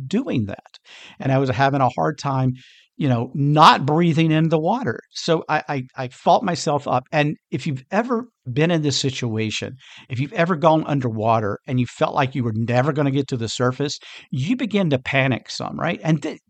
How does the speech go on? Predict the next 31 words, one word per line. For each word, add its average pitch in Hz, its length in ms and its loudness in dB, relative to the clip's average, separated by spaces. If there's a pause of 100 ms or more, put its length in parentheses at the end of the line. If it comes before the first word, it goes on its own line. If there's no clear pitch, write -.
this 254 180 0
is 320 140 0
a 208 60 4
guy, 113 520 4
by 120 140 0
the 113 100 -4
way, 107 160 -6
let 139 140 -2
me 156 80 2
remind 113 420 0
you, - 80 -12 (360)
this 208 180 2
is 165 100 2
a 147 80 2
guy 113 360 4
that 120 180 -8
grew 139 240 2
up - 140 0
surfing, 135 520 -2 (160)
right? 113 300 -4 (560)
I 160 100 4
used 190 300 2
to 123 100 0
<laughs> - 0 -
spend 139 460 -2 (760)
you 170 100 2
know, 123 100 4
more 160 240 4
days 160 360 4
a 139 40 0
week 139 300 0